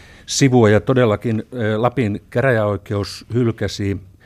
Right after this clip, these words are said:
yksimielisesti nämä kaikki syytteet. Käräjäoikeus istui kolmen ammattituomarin kokoonpanolle ja tuo tuomio oli, ö, yksimielinen. Tässähän oli nämä virkarikossyytteet, koski törkeää virka-aseman väärinkäyttämistä ja,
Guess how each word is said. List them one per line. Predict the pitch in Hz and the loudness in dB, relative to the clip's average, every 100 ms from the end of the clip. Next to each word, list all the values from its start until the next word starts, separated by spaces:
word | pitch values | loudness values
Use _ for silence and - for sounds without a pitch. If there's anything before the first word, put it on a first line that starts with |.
| - - - | -20 -20 -4
yksimielisesti | 147 - - 98 98 98 85 - | -2 -2 -2 -2 0 -2 -6 -8
nämä | 104 101 | -6 -4
kaikki | 113 101 - 98 78 | -4 -6 -4 -8 -8
syytteet. | - - 135 120 - 104 - | -10 -4 -2 -2 -4 -6 -4
Käräjäoikeus | 110 101 98 107 92 | -4 -2 -2 -6 -6
istui | 98 - 104 | -6 -6 -8
kolmen | 117 113 101 95 | 0 0 0 -2
ammattituomarin | 127 107 101 - - 90 90 92 - - - - - - | -2 -2 -2 -8 -8 -6 -4 -6 -10 -20 -20 -20 -20 -6
kokoonpanolle | 107 - 98 92 95 92 90 | -4 -2 -2 0 -2 0 -2
ja | 90 | -6
tuo | - 92 85 - | -6 -6 -6 -8
tuomio | 113 104 92 85 | -4 -2 0 -2
oli, | 92 90 92 - - - - - - - - 98 | -4 -6 -8 -10 -20 -20 -20 -20 -20 -20 -10 -4
ö, | 95 - - | -4 -4 -4
yksimielinen. | 113 - 95 76 - 101 101 90 87 98 104 | -2 -2 -10 -10 -6 0 0 0 -4 -6 -8
Tässähän | - 98 110 104 | -8 -6 -4 -2
oli | 104 | -2
nämä | 104 107 107 | 0 0 0
virkarikossyytteet, | 123 117 101 92 95 - 104 - 95 | 0 -2 -4 -4 -8 -6 -8 -6 -8
koski | - 92 110 | -6 -8 -10
törkeää | 95 123 120 - 98 95 | -4 -2 -2 -2 -4 -2
virka-aseman | 107 101 95 98 95 95 - - - - - 113 | -4 -4 -6 -4 -4 -6 -10 -20 -20 -20 -12 0
väärinkäyttämistä | 117 107 98 90 92 - 95 92 - - | 2 4 0 -2 -4 -2 -4 -4 -6 -4
ja, | 95 95 | -2 0